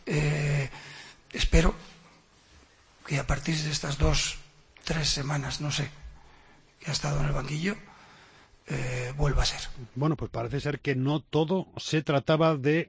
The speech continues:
Speaker 2: un capítulo de rotaciones. El Valladolid de séptimo, treinta y un puntos, sábado ocho de la tarde, visita del Rayo Vallecano y entrega de la insignia de oro, de oro del club a Álvaro Rubio. Después de trescientos once partidos, después de diez temporadas,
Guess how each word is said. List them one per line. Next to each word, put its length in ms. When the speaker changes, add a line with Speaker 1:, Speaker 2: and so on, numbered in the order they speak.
Speaker 2:
un 160
capítulo 500
de 340
rotaciones. 760
El 100
Valladolid 460
de 80
séptimo, 380
treinta 360
y 40
un 120
puntos, 600
sábado 420
ocho 220
de 60
la 120
tarde, 380
visita 400
del 160
Rayo 280
Vallecano 540
y 180
entrega 440
de 80
la 60
insignia 360
de 60
oro, 340
de 100
oro 160
del 140
club 320
a 160
Álvaro 480
Rubio. 460
Después 420
de 100
trescientos 760
once 260
partidos, 540
después 360
de 140
diez 260
temporadas, 720